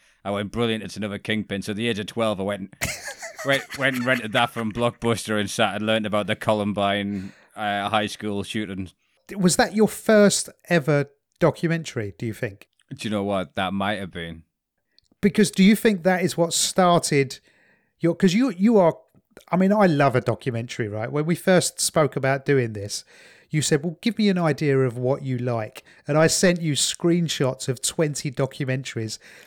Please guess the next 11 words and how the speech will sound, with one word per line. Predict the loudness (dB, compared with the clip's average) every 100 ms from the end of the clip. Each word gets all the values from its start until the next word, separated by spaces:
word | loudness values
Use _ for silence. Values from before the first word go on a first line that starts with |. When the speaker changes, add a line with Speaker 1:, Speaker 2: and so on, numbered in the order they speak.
| _ 0
Speaker 2:
that | 2
I'd | 4 2
watched | 4 2 2 -2 -8 -4
over | 0 2 0 0 2 0 -4 _ -2
that | 2 2 0
year. | 2 4 2 0 -12 -20 -20 -14 -4
And | 2
I |
was | 4 4
just | 2 0 0
amazed. | -2 0 2 2 0 -6